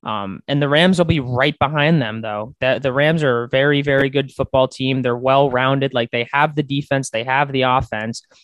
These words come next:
They're just a well-rounded football team, and they'll be right with the Bucs the whole time. I think the Bucs, again, will squeak out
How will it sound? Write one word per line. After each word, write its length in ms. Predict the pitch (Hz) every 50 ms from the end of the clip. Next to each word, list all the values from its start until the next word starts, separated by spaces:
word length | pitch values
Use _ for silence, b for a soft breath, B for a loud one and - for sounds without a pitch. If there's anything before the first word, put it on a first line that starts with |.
| b _
They're 100 | 160 165
just 120 | 160 -
a 60 | 143
well-rounded 600 | 131 131 135 131 139 135 131 131 135 135 131 127
football 280 | - 143 139 - 127 123
team, 240 | - - 120 117 85
and 160 | 117 120 127
they'll 120 | 131 127
be 200 | 135 139 139 139
right 440 | 131 120 117 117 - 127 143 135 -
with 160 | - 131 - _
the 80 | 139
Bucs 260 | 143 135 127 - -
the 80 | - 127
whole 160 | 131 117 123
time. 300 | - - - 131 127 127 127
I 80 | 120
think 180 | - 135 127 123
the 60 | -
Bucs, 320 | - 131 127 131 - -
again, 340 | - 127 127 120 113 113 110
will 200 | 110 110 113 110
squeak 420 | - - - - - 139 131 - 143
out 260 | 135 131 127 -